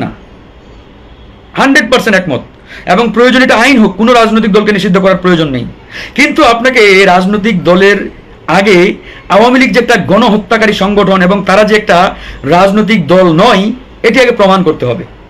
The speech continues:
এবং এটি প্রমাণ করাটা very simple, very simple। জাতিসংঘকে দায়িত্ব দেন, কোনো আন্তর্জাতিক প্রতিষ্ঠানকে দায়িত্ব দেন, তারা এক মাসের মধ্যে দায়িত্ব নিয়ে তদন্ত করে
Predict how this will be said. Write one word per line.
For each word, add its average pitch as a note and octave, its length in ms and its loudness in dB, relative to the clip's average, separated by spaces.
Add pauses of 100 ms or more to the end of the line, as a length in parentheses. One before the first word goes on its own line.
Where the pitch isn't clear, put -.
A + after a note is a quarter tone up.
(240)
এবং A3 160 0
এটি B3+ 120 0
প্রমাণ A#3+ 340 0
করাটা A#3 260 2 (540)
very D4 260 2
simple, F3 400 0 (560)
very E4+ 240 2 (100)
simple। F#3+ 320 -2 (1600)
জাতিসংঘকে D#4 540 0
দায়িত্ব A3+ 280 0
দেন, F3 160 0
কোনো C4+ 160 0
আন্তর্জাতিক C4+ 420 0
প্রতিষ্ঠানকে A3+ 460 -2
দায়িত্ব F3+ 200 0
দেন, D#3+ 120 -2 (280)
তারা C4 160 2 (540)
এক C4+ 200 0
মাসের C4+ 240 0
মধ্যে A#3 200 0
দায়িত্ব G#3 300 0
নিয়ে F#3+ 180 0 (140)
তদন্ত G3 280 0
করে F3 220 0